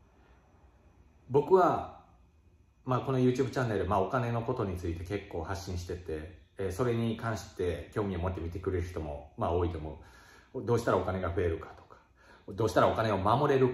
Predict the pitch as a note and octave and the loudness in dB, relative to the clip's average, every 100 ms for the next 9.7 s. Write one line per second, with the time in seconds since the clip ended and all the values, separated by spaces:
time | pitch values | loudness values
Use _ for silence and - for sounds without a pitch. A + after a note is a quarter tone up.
0 | - F#2 - - - - _ _ - - | -2 -10 -10 -14 -18 -20 _ _ -20 -20
1 | - _ _ F#2 D2+ - - _ _ _ | -20 _ _ -10 -10 -12 -20 _ _ _
2 | _ _ - - A#2+ - G#2+ F#2 F2 A#2 | _ _ -14 -4 -2 0 0 -2 -2 0
3 | G2+ - C#3 C3+ C3+ C3 B2+ A#2 A2 A2 | 0 0 0 0 0 0 0 0 0 0
4 | F#2+ E2+ E2+ E2 E2+ C3+ B2+ - A#2+ A#2 | 0 0 -2 -4 -2 -2 -2 0 4 4
5 | A#2 - C#3 C3 B2 C#3 C#3+ - C#3+ A#2+ | 2 4 8 8 6 2 2 2 2 4
6 | - G2 F2 G2+ G2 G2+ - D#2+ D#2 D2+ | 4 0 -4 -2 -2 -2 -2 -2 -6 -6
7 | - - _ - - - E3+ C3 - - | -10 -18 _ -20 -10 0 0 0 0 2
8 | G#3 G3+ G3+ G3 B2+ G2+ F#2 B2 D#3+ D#3 | 4 6 4 2 0 -2 -2 0 2 2
9 | D#3+ E3 A2+ G2+ F2 - - | 0 0 -2 0 -2 -6 -16